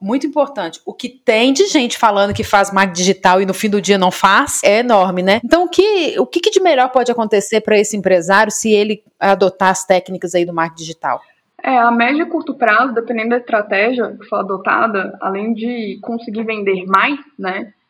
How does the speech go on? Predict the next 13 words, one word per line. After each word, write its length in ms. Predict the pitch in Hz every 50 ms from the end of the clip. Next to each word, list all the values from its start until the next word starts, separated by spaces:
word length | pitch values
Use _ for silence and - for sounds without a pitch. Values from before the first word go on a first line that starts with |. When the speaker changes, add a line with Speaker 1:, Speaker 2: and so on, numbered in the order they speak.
| _ _ -
Speaker 2:
dependendo 320 | - - 196 196 190 185
do 60 | 185
que 100 | - 220
o 80 | 208 208
cliente 380 | - 220 196 196 190 190 -
quer, 340 | - - 202 190 202 240 277 - - _ _ _ _ _ _ _ _ _ -
é, 520 | - - 185 190 190 190 190 185 185 185
em 140 | 180 190 196
médio 260 | 196 190 190 196 196
e 20 | -
curto 240 | - 202 - 208
prazo, 360 | - 220 190 180 190 214 220 208
isso 200 | 208 - 220